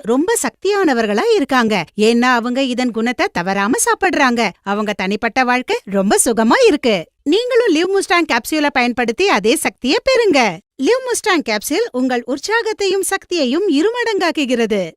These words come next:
சில நாட்களிலேயே நீங்கள் இதன் சக்தியை பார்க்க முடியும். இனியும் தாமதிக்காதீங்க. ஸ்கிரீன்ல தரப்பட்டுள்ள எண்ணுக்கு கால் பண்ணுங்க. உங்களுடைய அனைத்து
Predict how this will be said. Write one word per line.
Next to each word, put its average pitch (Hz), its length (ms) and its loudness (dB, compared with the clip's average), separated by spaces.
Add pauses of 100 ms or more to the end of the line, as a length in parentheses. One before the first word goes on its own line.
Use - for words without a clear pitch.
(340)
சில 427 320 2
நாட்களிலேயே 339 800 -2
நீங்கள் 247 380 0
இதன் 247 240 -2
சக்தியை 262 500 -4
பார்க்க 466 320 -2
முடியும். 254 380 0 (100)
இனியும் 311 400 2
தாமதிக்காதீங்க. 277 760 0 (200)
ஸ்கிரீன்ல 494 500 -2
தரப்பட்டுள்ள 294 580 -4 (100)
எண்ணுக்கு 294 400 -4
கால் 208 260 -4
பண்ணுங்க. 226 380 -4 (140)
உங்களுடைய 294 680 -2
அனைத்து 330 420 -2